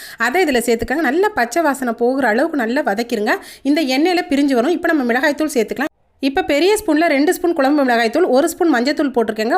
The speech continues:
ஒரு ஸ்பூன் வந்து கறி மசாலா போட்டிருக்கேன், ஒரு ஸ்பூன் மட்டன் மசாலா சேர்த்துருக்கேன். இதெல்லாம் பார்த்தீங்கன்னா நல்ல ஒரு மட்டன் குழம்பு டேஸ்ட்டுக்கு நல்ல ஒரு ஃப்ளேவர் கொடுக்குங்க, அதனால தான் நான் இதெல்லாம் சேர்த்துருக்கேன். உங்கள்கிட்ட குழம்பு மிளகாய்த்தூளோட மட்டன் தூளும் கறி மசாலா தூளும் மட்டும் நீங்க ஒரு ஒரு ஸ்பூன் ஆட் பண்ணிக்கோங்க, செம்ம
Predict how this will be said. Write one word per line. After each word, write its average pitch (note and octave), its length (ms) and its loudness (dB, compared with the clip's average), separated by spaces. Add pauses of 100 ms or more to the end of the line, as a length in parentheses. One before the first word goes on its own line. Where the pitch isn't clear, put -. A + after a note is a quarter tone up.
(140)
ஒரு C#4+ 160 2
ஸ்பூன் E4+ 240 0
வந்து B3 180 0 (440)
கறி C#4 260 2
மசாலா A#3+ 340 0
போட்டிருக்கேன், A#3 380 0
ஒரு D4+ 160 4
ஸ்பூன் F4 260 2
மட்டன் A#3 320 -2
மசாலா A3+ 360 0
சேர்த்துருக்கேன். G#3+ 440 -2 (140)
இதெல்லாம் D#4 380 0
பார்த்தீங்கன்னா B3+ 380 -2
நல்ல C4+ 340 0
ஒரு B3 140 0 (400)
மட்டன் A#3 320 0
குழம்பு B3 300 0
டேஸ்ட்டுக்கு D4+ 400 0
நல்ல B3 140 0 (100)
ஒரு B3+ 140 2
ஃப்ளேவர் B3 320 0
கொடுக்குங்க, A3+ 420 -4
அதனால A3+ 320 0
தான் D#4 120 0
நான் A3 100 -2
இதெல்லாம் G3+ 280 -2
சேர்த்துருக்கேன். G#3+ 440 -4 (320)
உங்கள்கிட்ட D4 360 0
குழம்பு C#4+ 240 2
மிளகாய்த்தூளோட B3 720 0
மட்டன் C#4 380 0
தூளும் D#4+ 260 0
கறி C4 240 0
மசாலா A#3 340 -2
தூளும் A3 200 -4
மட்டும் D4+ 220 -2
நீங்க B3 220 -2
ஒரு A#3 140 0
ஒரு C4 140 -4
ஸ்பூன் C4+ 180 -6 (140)
ஆட் A3 160 -8
பண்ணிக்கோங்க, G#3+ 340 -4 (100)
செம்ம A#3 240 -2